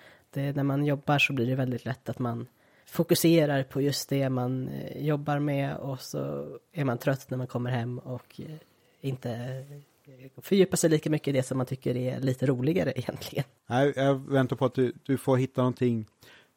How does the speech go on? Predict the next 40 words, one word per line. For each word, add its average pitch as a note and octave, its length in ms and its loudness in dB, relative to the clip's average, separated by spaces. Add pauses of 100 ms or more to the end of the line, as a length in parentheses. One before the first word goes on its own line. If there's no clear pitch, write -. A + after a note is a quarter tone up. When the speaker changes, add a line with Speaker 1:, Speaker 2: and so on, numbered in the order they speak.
(160)
Speaker 2:
eh, A2+ 220 0 (460)
kult A#2+ 360 2
och A#2 120 4
mytologiskt A#2 680 0
än. F#2 180 -8 (500)
Speaker 1:
Ja, D3+ 160 -2
Speaker 2:
Så D#3 100 8
Speaker 1:
det E3 180 6
ser D3+ 160 0
jag C3 160 4
fram C3+ 280 2
emot. B2+ 300 -2
Det C#3+ 100 2
skulle - 200 -4
vara B2+ 100 2
jättekul C3+ 460 -2
att C3+ 60 -4
hitta - 220 -6
Speaker 2:
Ja. - 60 -2
Speaker 1:
något C3+ 240 -6
riktigt A#2 340 -2
spännande. - 480 -12 (140)
Speaker 2:
Eh, A#2 400 0 (800)
under C3+ 240 8
alla C#3 280 10
år C#3+ 260 8
så C3+ 160 6
har A#2+ 60 8
jag A#2 80 6
ju A2+ 60 2
sagt - 280 0
till A2+ 100 -2
dig G#2+ 140 2
att G#2+ 120 -2
om A2+ 100 0
du A#2 60 2
hittar A#2 220 0
en A#2 140 2
hjälm A2+ 400 2
så A2 280 -2